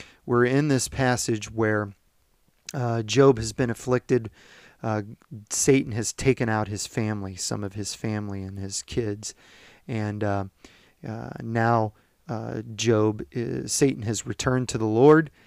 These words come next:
and, uh, um, God asked him where he's been.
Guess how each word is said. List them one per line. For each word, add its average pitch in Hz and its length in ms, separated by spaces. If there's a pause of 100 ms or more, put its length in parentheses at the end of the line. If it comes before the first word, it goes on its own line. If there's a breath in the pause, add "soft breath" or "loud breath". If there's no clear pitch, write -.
(340 soft breath)
and, 107 320
uh, 101 300 (520)
um, - 460 (1300)
God 110 240
asked 113 360
him 110 380
where 117 220
he's 104 240
been. 117 500